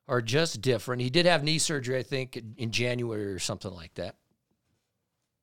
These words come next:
So, l-, let's face it, when I'm comparing quarterbacks coming in, at the, this is the most key position,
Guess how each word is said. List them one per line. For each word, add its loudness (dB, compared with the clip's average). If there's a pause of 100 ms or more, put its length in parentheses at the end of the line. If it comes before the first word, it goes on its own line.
(280)
So, 10 (760)
l-, -12 (100)
let's 2
face 6
it, -4 (640)
when -4
I'm 0
comparing 2 (920)
quarterbacks 4
coming 0
in, -2 (920)
at 2
the, -4 (180)
this -4
is 0
the 2
most 2
key -2
position, 0